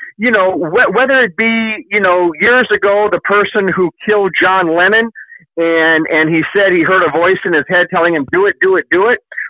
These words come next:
or whether it be a police officer who maybe, you know, has somebody on the ground and something o-, overtakes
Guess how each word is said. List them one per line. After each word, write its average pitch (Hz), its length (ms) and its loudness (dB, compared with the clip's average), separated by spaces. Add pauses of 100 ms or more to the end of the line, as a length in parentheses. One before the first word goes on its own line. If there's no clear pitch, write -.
or 160 120 0
whether 180 260 2
it 165 60 -4
be 170 100 0
a 151 140 0
police 214 260 -2
officer 214 580 0
who 170 140 0
maybe, 185 440 0 (300)
you 175 100 -2
know, 170 160 2
has 190 220 0 (100)
somebody 196 280 0
on 180 100 2
the 156 80 0
ground 190 580 2 (100)
and 156 440 0 (800)
something 202 380 0 (100)
o-, 160 80 -6 (260)
overtakes 214 540 0